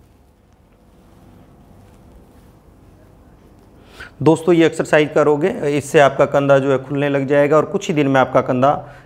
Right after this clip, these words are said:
इससे पूरा ठीक हो जाएगा। तो इसलिए अगर ये वीडियो आपको अच्छा लगे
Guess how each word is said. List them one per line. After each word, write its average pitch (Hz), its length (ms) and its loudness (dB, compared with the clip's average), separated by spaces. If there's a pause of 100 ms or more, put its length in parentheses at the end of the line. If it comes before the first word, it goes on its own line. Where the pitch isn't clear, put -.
(100)
इससे - 200 -6
पूरा 175 400 2
ठीक 131 220 -2
हो 131 120 0
जाएगा। 135 380 2 (460)
तो 147 100 0
इसलिए 139 440 2
अगर 123 180 0
ये 131 80 -2
वीडियो 131 340 0
आपको 127 200 0
अच्छा 139 260 -2
लगे 151 260 0